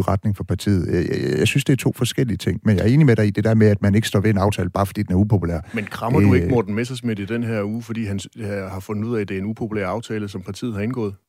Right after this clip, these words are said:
Speaker 1: Nej, men jeg tror, at han, han, han bare kan se,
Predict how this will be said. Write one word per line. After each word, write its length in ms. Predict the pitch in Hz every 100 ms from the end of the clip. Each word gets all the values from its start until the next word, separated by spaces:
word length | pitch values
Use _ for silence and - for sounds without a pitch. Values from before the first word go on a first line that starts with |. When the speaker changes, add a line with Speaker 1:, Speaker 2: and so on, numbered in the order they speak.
| _ _ _ _ _ _ _ _ _ _ _ _ _ _ _ 127
Speaker 1:
Nej, 120 | 117
men 80 | 117
jeg 100 | 113
tror, 200 | - 107
at 200 | 85 87
han, 200 | 85 87
han, 200 | 87 85
han 160 | 87
bare 140 | 85 92
kan 140 | 95
se, 140 | 92